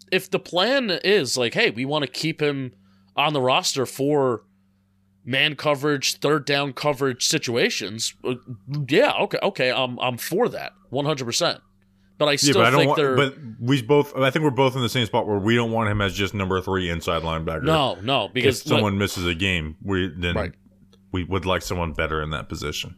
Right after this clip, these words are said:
Speaker 1: Right, 'cause if Okereke or McFadden goes down and then he's stepping in at number two on first and second down, and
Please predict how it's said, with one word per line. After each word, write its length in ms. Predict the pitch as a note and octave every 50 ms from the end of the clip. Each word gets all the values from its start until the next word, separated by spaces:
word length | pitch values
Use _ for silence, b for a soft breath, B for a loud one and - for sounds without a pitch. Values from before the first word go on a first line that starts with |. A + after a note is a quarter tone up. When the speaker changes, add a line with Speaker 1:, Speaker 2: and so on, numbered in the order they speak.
| _ _
Speaker 1:
Right, 200 | - C3+ B2+ G2+
'cause 160 | - B2 G#2+ G#2+
if 80 | A2+ G2+
Okereke 480 | A#2+ A2+ - C#3 B2+ A#2+ A#2 A2+ -
or 140 | B2+ A#2 G#2+
McFadden 480 | G#2+ A2 G#2 - - A#2+ A2+ A2 A2+ G#2
goes 220 | G#2 G#2+ G2+ F#2+
down 320 | G2+ C#3 C#3+ C3 A2+ G#2
and 80 | G#2 G2+
then 140 | G#2 G2+ G2
he's 320 | F#2 G#2 A#2 A2+ G#2+ G2
stepping 400 | - - - B2+ A2+ - A#2+ A#2
in 100 | A2+ A#2
at 100 | A2 D2
number 220 | G#2 A2 G2 F2+ F#2+
two 240 | - - D3 C#3
on 120 | A2 G2+ F#2+
first 300 | - - A2 G#2+ G2+ - G#2
and 60 | F#2+
second 300 | - A2+ G2+ F#2+ G2+ F#2+
down, 340 | A#2 C3 C3+ C3 C3 B2+ A#2
and 160 | G#2+ G2+ G2